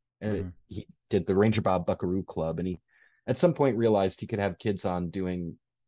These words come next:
Speaker 1: you know, um, quote unquote talent.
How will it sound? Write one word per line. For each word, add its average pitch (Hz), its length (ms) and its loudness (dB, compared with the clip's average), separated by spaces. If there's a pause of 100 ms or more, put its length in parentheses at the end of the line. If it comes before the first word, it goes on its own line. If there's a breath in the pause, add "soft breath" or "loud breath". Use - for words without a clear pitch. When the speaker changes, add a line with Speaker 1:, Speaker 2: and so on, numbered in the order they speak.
(120)
Speaker 1:
you 107 100 -4
know, 85 240 -4 (240)
um, 82 420 -4 (200)
quote 101 240 -2
unquote 87 360 -4
talent. 104 460 -2